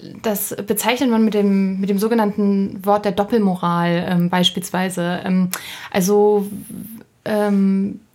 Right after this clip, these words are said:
wieso reden wir von Israel-Kritik, ähm, wenn es gar keine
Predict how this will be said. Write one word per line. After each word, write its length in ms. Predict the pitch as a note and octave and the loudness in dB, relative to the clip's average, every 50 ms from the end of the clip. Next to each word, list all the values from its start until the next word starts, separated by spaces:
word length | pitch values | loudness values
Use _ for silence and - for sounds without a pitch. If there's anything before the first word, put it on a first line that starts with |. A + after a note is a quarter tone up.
| - - - | -20 -16 -10
wieso 400 | G3 F#3+ F#3+ A3+ C4+ C#4+ C#4+ C4+ | -4 0 2 2 2 4 2 2
reden 240 | A#3+ A#3+ A#3+ A#3 A3+ | 2 2 4 4 4
wir 100 | A3+ A3 | 2 2
von 200 | - A3 A3 G#3+ | 0 -2 0 0
Israel-Kritik, 1040 | A3+ C4 C4+ - - - A3 A3+ A#3 A3+ - B3 A#3+ - D4 C#4+ D4 - - - - - | 0 0 -2 -2 -4 -4 -4 -4 -4 -4 -4 -6 -2 -2 -2 -2 -2 -6 -16 -14 -8 -6
ähm, 440 | A3 A3 A3 G#3+ G#3+ G#3+ A3 A3+ | -2 -2 0 -2 -2 -2 -2 -2
wenn 140 | A3 A3+ A3+ | 0 2 2
es 100 | A3+ A3 | 0 0
gar 140 | - A3 G#3+ | 0 -2 -2
keine 440 | A3 G#3 G#3 G#3 G3+ G3 G3 G3 | 0 0 0 2 2 0 0 -2